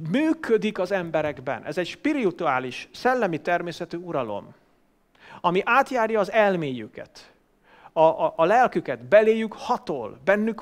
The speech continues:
van. És hogy nevezi azokat az embereket, akik a,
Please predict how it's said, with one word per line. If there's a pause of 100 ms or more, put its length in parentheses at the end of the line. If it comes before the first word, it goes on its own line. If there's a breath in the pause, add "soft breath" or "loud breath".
van. (920 loud breath)
És
hogy
nevezi
azokat
az
embereket,
akik
a,